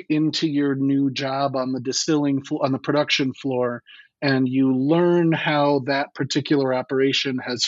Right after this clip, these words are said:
figured out how to calculate all of the things they need to know. And then you know that way.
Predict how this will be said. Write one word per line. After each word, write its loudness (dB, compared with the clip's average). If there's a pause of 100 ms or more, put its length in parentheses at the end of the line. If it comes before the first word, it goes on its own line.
(120)
figured 2
out 2 (440)
how 2
to 2
calculate 0
all 2
of -2
the -2
things -2
they -4
need -6
to -6
know. 2 (400)
And 4
then 4
you 4
know 4
that 0
way. -2